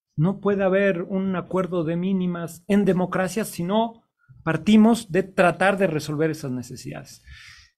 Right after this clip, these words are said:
Eh, para eso se requiere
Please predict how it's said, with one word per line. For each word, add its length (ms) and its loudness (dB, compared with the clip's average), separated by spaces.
Eh, 720 -4
para 160 6
eso 160 4
se 140 2
requiere 680 6